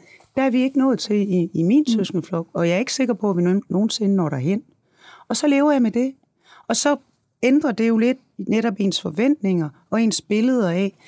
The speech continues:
Speaker 1: jamen, hvad er det så for en flok, jeg hører til i? Og jeg kan stadigvæk blive ked af det, hvis min kæreste og mig skændes eller noget over, "Uh, hvor er min flok?" Fordi det er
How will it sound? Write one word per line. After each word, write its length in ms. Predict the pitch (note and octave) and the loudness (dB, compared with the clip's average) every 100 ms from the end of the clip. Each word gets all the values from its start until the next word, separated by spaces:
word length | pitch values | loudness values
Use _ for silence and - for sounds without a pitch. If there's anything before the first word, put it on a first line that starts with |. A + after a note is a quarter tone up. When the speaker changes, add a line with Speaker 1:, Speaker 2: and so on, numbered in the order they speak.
| - A#3 | -6 -2
Speaker 1:
jamen, 80 | |
hvad 140 | A#3 A#3+ | 0 0
er 40 | |
det 100 | B3 | -2
så 180 | - A#3 | -2 -4
for 160 | - G#3+ | -2 -2
en 100 | F3+ | -2
flok, 420 | - G#3+ A#3+ - _ _ - | -4 -4 -4 -8 _ _ -2
jeg 180 | A3+ A#3 | 0 2
hører 140 | F#3+ | 0
til 320 | - - F#3 | -2 -4 -2
i? 160 | E3 D#3+ _ _ - - | -4 -6 _ _ -20 -4
Og 80 | A3 | -2
jeg 100 | B3+ | 0
kan 80 | B3+ | -2
stadigvæk 580 | - A#3+ C#4+ B3 G3 _ _ | -2 0 2 0 -2 _ _
blive 120 | - - | -6 -2
ked 240 | A#3 A3+ | 0 0
af 180 | F3+ F#3+ | 0 0
det, 80 | F#3 | -2
hvis 180 | E3+ | -2
min 160 | F3+ E3 | -2 -2
kæreste 380 | - A3 G3+ A#3+ | -2 -2 -2 0
og 60 | G3+ | 0
mig 200 | A3 G#3+ | 0 -2
skændes 520 | - G#3 A#3+ A#3+ - - - - | -2 0 2 0 -4 -14 -12 -4
eller 180 | F3 | 0
noget 320 | F3+ F#3 A3+ A3+ - _ | 2 2 0 -2 -10 _
over, 240 | A3 A3 C#3 - - | -2 -2 -4 -12 -2
"Uh, 180 | A#3+ G#3+ | 0 2
hvor 140 | A3+ | 2
er 60 | A#3 | 2
min 180 | B3 G#3 | 2 0
flok?" 400 | - G#3 A#3 - _ _ | -2 -2 -2 -6 _ _
Fordi 180 | G#3 A3 | -4 -2
det 180 | A3+ A3 | 0 0
er 160 | A3+ | 0